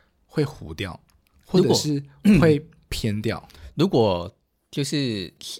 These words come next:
Speaker 2: 现，现在听节目的朋友，你们如果去听早期 Podcast 的早期，
Speaker 1: 嗯。
Speaker 2: 我，我有一些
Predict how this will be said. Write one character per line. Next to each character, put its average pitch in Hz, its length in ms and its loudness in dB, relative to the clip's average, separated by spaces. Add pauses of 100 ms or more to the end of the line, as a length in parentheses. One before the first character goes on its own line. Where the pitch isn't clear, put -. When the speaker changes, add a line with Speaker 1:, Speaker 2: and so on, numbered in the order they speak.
(220)
Speaker 2:
现， - 260 -12
现 147 180 -2
在 151 100 0
听 139 260 0
节 117 160 -4
目 107 160 -2
的 90 60 -6
朋 - 220 -10
友， - 240 -12 (500)
你 110 80 -4
们 107 100 0
如 151 120 2
果 113 100 -2
去 127 160 -4
听 120 240 -4
早 71 260 -6
期 76 460 -10 (400)
Podcast 117 360 -6
的 87 120 -8
早 53 220 -12
期， - 340 -14 (160)
Speaker 1:
嗯。 117 140 -6
Speaker 2:
我， 90 200 -4
我 110 120 -2
有 101 120 -2
一 95 60 -4
些 101 260 -4